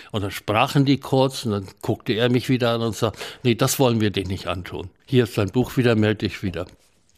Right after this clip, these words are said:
Ich saß weitere zwei Stunden da, es wurde langsam, es war schon dunkel, es war ja Winter, Januar. Es war schon dunkel, ich dachte, "Himmel, ich muss heute noch ein Schiff haben."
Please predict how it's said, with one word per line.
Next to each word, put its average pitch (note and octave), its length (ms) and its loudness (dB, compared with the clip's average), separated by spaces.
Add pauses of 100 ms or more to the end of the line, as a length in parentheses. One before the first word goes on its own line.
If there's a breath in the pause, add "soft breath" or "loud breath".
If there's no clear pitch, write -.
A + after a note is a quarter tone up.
(260)
Ich B2 140 0
saß B2 260 2
weitere E3 380 4
zwei B2 280 2
Stunden A2 380 2
da, A2 360 0
es A2 200 -4
wurde B2+ 220 4
langsam, A2+ 460 0
es - 120 -6
war G#2+ 140 2
schon G2 200 -4
dunkel, F#3+ 440 4 (500 soft breath)
es - 80 -10
war G#2+ 120 2
ja G2+ 100 2
Winter, A2+ 340 0 (160)
Januar. A2 440 2 (880 loud breath)
Es - 160 -2
war C#3 160 2
schon A#2+ 260 2
dunkel, C#3 340 2
ich A2 120 -2
dachte, - 280 -6 (120)
"Himmel, F#2 500 -6
ich - 200 -14
muss A2+ 200 -4
heute A2 240 0
noch F#2+ 140 -4
ein F#2 80 -6
Schiff D#3+ 260 2
haben." F#2 300 -6